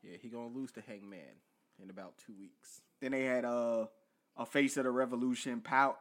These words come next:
Speaker 2: uh, a, a Face of the Revolution qualifying match.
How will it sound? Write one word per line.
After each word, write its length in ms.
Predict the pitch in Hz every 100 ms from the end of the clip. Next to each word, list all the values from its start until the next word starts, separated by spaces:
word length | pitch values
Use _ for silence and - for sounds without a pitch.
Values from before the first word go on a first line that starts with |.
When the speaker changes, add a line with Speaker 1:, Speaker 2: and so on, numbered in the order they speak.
| -
Speaker 2:
uh, 320 | 113 117 123 - _ 131
a, 40 |
a 40 |
Face 380 | 120 - 160 160
of 100 | 160
the 60 | 143
Revolution 520 | 135 139 139 131 131
qualifying 560 | - 135 120 120 117 113
match. 320 | 113 113 -